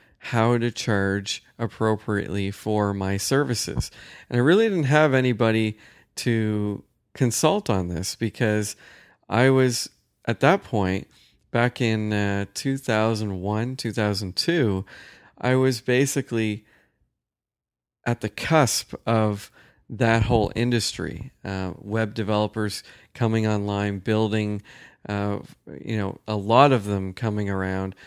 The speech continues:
building for clients and trying to, to compete in that workspace. So, um,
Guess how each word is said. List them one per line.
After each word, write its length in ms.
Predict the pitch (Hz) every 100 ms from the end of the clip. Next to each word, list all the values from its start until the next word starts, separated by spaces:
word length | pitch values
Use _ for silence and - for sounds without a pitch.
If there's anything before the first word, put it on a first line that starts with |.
| - _ -
building 580 | 113 110 107 104 101 -
for 180 | - 107
clients 640 | - 104 101 98 98 -
and 320 | - 98 98
trying 320 | - 101 101 95
to, 180 | 92 92 - - -
to 340 | 107 95 98 -
compete 500 | 104 - 135 110 -
in 320 | 107 101 95
that 260 | 92 87 -
workspace. 560 | 127 - - - -
So, 380 | - - 98 101 - - - - - 110
um, 300 | 107 101